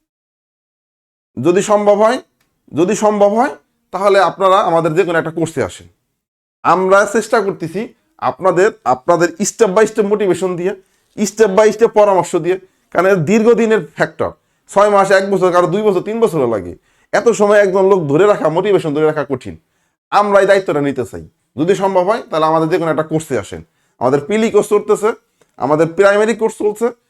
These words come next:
আমাদের, উম, নিবন্ধন কোর্স চলছে, আমাদের বিজ্ঞান, গণিত, আইসিটির কম্বো কোর্স চলছে। যে কোনো একটা কোর্সে আসুন, আমরা আপনাদের সাথে একসাথে চলতে চাই। মেহেদী হাসান বলছে, "মানসিক চাপ সহ্য করাটা কঠিন।" মানসিক চাপ সহ্য করা আসলেই কঠিন।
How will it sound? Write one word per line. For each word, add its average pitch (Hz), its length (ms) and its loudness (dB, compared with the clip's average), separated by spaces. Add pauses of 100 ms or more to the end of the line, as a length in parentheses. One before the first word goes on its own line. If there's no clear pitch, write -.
(180)
আমাদের, 156 420 0
উম, - 720 -12
নিবন্ধন 208 460 0
কোর্স 214 160 0
চলছে, 226 340 0 (360)
আমাদের 147 260 0
বিজ্ঞান, 196 540 0 (260)
গণিত, 196 460 0
আইসিটির 185 480 -2
কম্বো 233 300 2
কোর্স 196 240 -4
চলছে। 214 380 -4 (380)
যে 165 140 2
কোনো 190 120 0
একটা 180 140 0
কোর্সে 180 300 -2
আসুন, 240 300 -4 (340)
আমরা 165 240 2
আপনাদের 165 280 0
সাথে 156 220 -2
একসাথে 160 300 -4
চলতে 120 260 -6
চাই। 82 160 -14 (1160)
মেহেদী 180 240 2
হাসান 214 220 2
বলছে, 214 220 2
"মানসিক 196 380 0
চাপ 190 180 0
সহ্য 170 240 -2
করাটা 160 320 2
কঠিন।" 92 360 -12 (140)
মানসিক 190 420 0
চাপ 208 200 0
সহ্য 202 240 0
করা 208 200 0
আসলেই 214 420 2
কঠিন। 95 300 -10